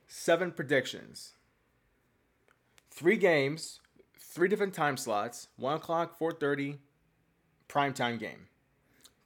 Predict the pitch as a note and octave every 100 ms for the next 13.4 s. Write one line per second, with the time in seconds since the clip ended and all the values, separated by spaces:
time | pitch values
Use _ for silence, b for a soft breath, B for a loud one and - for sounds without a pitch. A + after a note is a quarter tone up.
0 | - D#3 F#3 F#3 E3+ D3 C#3+ C#3 B2+ B2+
1 | B2+ - A#2+ A#2 - b b b A2+ A#2+
2 | A#2+ A#2 A2 - - C#3 C#3+ C#3+ D3+ b
3 | b b _ A#2 A#2 A#2 B2 B2+ B2+ B2+
4 | G#2+ G2+ - - - _ _ _ _ D#3
5 | G3 - - b b - - F3+ F#3+ E3+
6 | D#3+ B2 - C#3+ C#3 B2+ A2 D2 D2+ -
7 | b b b _ _ - C#3 F3+ G3+ A3
8 | A3+ A3 _ - F3 F#3 F3+ E3+ - C3+
9 | C3 C3 C3 C3+ B2 B2+ A2+ - A#2 A2+
10 | A2+ - - C#3+ D#3+ - B2+ B2 - A#2
11 | - A#2+ A2 F2 C#2 G#2 B B B _
12 | _ B2+ D3 D3 D3+ F3 F#3+ D3+ - D#3
13 | C#3+ C#3+ C#3+ -